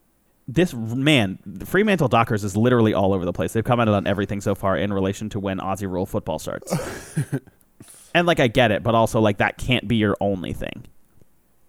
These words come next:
Speaker 1: March is also what? Historically, N B A playoffs, right?
Speaker 2: E-, mm, yes.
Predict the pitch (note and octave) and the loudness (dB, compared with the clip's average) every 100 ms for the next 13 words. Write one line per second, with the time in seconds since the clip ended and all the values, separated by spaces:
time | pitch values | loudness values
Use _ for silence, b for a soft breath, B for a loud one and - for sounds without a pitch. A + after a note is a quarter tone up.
0 | _ _ _ _ - A2+ D#3+ A#3 C4 B3 | _ _ _ _ -14 0 0 0 0 0
1 | G3 C#3 B2 G2 - B2 - D#3 C3 - | 2 2 2 2 -2 -6 2 2 4 2
2 | A#2+ A#2+ A2+ A2 - A#2+ - - G2 D3 | 0 2 2 2 2 0 -2 -8 -6 -6
3 | A#2 G#2+ G2+ G2+ G2 F#2+ F2+ D#2+ C#2 A1+ | -6 -10 -8 -8 -8 -8 -10 -12 -16 -16
4 | G1+ G1+ A1 C#2+ G2+ - - - - | -18 -18 -14 -12 -10 -12 -14 -14 -18